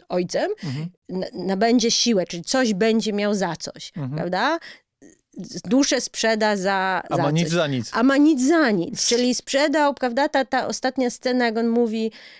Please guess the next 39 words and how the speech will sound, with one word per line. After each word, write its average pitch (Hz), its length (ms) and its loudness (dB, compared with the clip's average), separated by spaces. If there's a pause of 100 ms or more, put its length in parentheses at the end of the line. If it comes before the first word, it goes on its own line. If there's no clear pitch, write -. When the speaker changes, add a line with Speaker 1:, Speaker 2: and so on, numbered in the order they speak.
(280)
Speaker 1:
jak 220 200 2
on 226 120 2
mówi, 226 240 0
że 220 100 2
on 220 160 2
nie 214 100 2
zabił, 208 360 0
że 208 140 2
on 202 100 0
oszukał 202 460 -2
ich, 175 140 -4
że 190 60 -4
Speaker 2:
Mhm. 190 160 -2
Speaker 1:
nie 190 80 -2
zabił 190 280 -2
tego 175 240 -6
chłopaka, 180 540 -8
że 170 140 -8
to 185 100 -8
jest 170 120 -6
Speaker 2:
Mhm. 139 140 -6
Speaker 1:
nieprawda, 165 460 -6
że 165 100 -8
on 170 80 -8
to 196 120 -6
zmyślił. 185 500 -6
No 302 120 -4
to 247 100 -6
przecież - 280 -8
to 240 120 -4
było 269 140 2
największą 277 760 0
jakby 262 300 -2
jego 247 280 -4
ciężarem 214 640 -2
na 180 80 -8
jego 170 140 -8
s-, - 400 -14
Speaker 2:
Mm. 165 160 -12